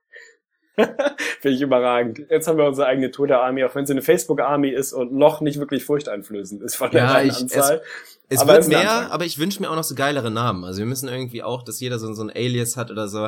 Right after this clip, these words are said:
Speaker 2: Also es wär schön, wenn wir es irgendwie irgendwann so hinbekommen und ich wirklich auch dann hier so ein din A vier Blatt habe mit, ja, fünfzig Prozent Schriftgröße. Das wär ganz geil.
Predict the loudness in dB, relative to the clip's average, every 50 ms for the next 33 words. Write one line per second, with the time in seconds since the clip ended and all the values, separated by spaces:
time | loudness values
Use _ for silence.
0 | -6 -8 -16 -18 _ -6 -6 -4 -2 -2 -2 -2 -2 -2 -4 -2 -4 -4 -6 -6
1 | -6 -8 -8 -8 -6 -6 -6 -6 -6 -6 -6 -6 -6 -6 -6 -6 -6 -6 -6 -8
2 | -8 -6 -6 -6 -6 -8 -10 -10 -12 -10 -10 -10 -10 -10 -10 -10 -10 -10 -10 -10
3 | -10 -12 -10 -8 -6 -6 -6 -6 -8 -8 -6 -6 -4 -4 -6 -6 -4 -4 -4 -4
4 | -2 -4 -4 -4 -2 -2 -2 0 0 -2 -2 -4 -6 -10 -20 -20 -20 _ -8 -6
5 | -6 -6 -6 -6 -4 -2 0 0 0 -2 -4 -8 -10 -8 -8 -6 -6 -8 -8 -8
6 | -6 -4 -4 -2 -2 -2 -4 -4 -6 -6 -6 -6 -6 -6 -4 -4 -6 -6 -8 -8
7 | -8 -8 -8 -8 -10 -12 -14 -14 -14 -14 -14 -16